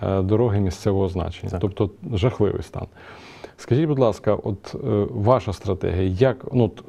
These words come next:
Speaker 1: яка буде, ну, послідовність ремонту доріг? Е, яка су-, ну, давайте почнемо з того, як ви обираєте ті дороги, які потребують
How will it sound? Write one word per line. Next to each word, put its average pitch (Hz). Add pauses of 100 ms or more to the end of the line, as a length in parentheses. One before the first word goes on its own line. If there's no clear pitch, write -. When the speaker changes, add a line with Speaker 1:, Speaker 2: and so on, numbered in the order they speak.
Speaker 1:
яка 110
буде, 113
ну, 101
послідовність 117
ремонту 98
доріг? 90 (160)
Е, 98 (200)
яка 104
су-, 131
ну, 135
давайте 127
почнемо 110
з -
того, 95
як 127
ви 120
обираєте 110
ті 107
дороги, 113
які 98
потребують 107